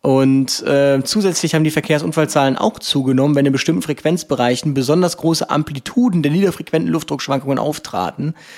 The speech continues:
Und, ähm, wenn der, äh,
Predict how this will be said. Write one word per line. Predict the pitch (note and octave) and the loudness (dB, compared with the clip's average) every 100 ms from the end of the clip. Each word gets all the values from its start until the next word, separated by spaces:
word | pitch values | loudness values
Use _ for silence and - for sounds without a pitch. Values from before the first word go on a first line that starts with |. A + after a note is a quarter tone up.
| - - | -20 -14
Und, | - C#3+ C3 C3 C3+ - - - | -2 2 4 4 2 -2 -8 -4
ähm, | C3+ C3 C3 C3 B2+ _ - - - _ | 0 2 2 2 0 _ -20 -20 -20 _
wenn | C3+ C#3+ C#3+ | 2 4 4
der, | C#3 C3+ C3+ C3+ - C#3 C3+ C3 - | 4 4 4 2 2 2 2 2 -2
äh, | - | -6